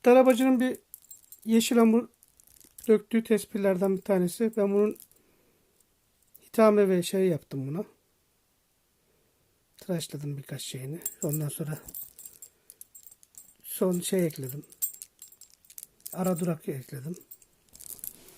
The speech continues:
Bunu İrfan kardeşim, İrfan Ünver bana göndermişti. "Abi bunlardan bir şey yap. Güzel bir, ben de şey" diye.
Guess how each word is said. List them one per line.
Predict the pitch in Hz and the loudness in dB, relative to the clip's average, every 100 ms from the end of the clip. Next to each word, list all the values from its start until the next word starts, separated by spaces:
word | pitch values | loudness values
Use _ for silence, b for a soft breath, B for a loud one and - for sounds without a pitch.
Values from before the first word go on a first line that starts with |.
| b b b b b b b b b b b b b b - - | b b b b b b b b b b b b b b -10 2
Bunu | 285 330 294 - - - - - | 4 4 2 -6 -18 -20 -14 0
İrfan | 285 262 302 | 0 4 4
kardeşim, | 294 294 240 233 - 226 B B B | 6 4 4 0 -4 -10 B B B
İrfan | 262 220 262 | -6 -4 0
Ünver | 247 247 240 220 | 0 2 2 2
bana | 220 226 | 2 2
göndermişti. | 226 226 226 208 190 - | 2 2 2 0 -2 0
"Abi | 208 202 | 0 0
bunlardan | 196 202 202 196 196 | -2 0 2 2 0
bir | 190 | -2
şey | - 190 | -2 -2
yap. | 175 - | -2 -4
Güzel | 196 180 185 175 | -8 -4 -4 -4
bir, | 156 | -6
ben | 180 175 | -4 -4
de | 170 | -6
şey" | - 156 143 | -8 -10 -8
diye. | 180 | -10